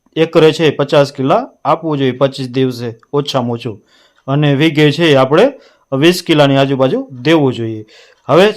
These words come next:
છંટકાવની વાત કરીશું. ઝીંકનો છંટકાવ ખૂબ જ અગત્યનો હોય છે ઘઉંના પાકમાં. તો ઝીરો પોઇન્ટ પાંચ ટકા ઝીંક સલ્ફેટ આવે છે, તે પાંચ ગ્રામ ઝીંક સલ્ફેટ,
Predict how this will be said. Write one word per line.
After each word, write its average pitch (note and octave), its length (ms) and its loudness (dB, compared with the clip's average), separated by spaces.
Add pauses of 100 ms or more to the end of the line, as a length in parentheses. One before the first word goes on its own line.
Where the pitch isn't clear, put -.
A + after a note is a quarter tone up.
છંટકાવની F#3 440 2
વાત D3 320 2
કરીશું. D3 400 0
ઝીંકનો F3+ 440 -2
છંટકાવ F3+ 420 2
ખૂબ F#3 280 -2
જ E3 80 2
અગત્યનો D#3 480 2
હોય C#3 200 2
છે C3 140 -6
ઘઉંના B2 320 -2
પાકમાં. A2 540 -6 (500)
તો D#3 100 4
ઝીરો E3+ 320 4
પોઇન્ટ F3+ 300 0
પાંચ E3+ 300 0
ટકા E3 280 2
ઝીંક C#3+ 300 -4
સલ્ફેટ D#3 440 0
આવે D#3+ 240 4
છે, D3+ 280 -4 (280)
તે C#3 100 2
પાંચ E3 420 2
ગ્રામ D#3+ 340 2
ઝીંક D#3 280 -2
સલ્ફેટ, E3+ 640 0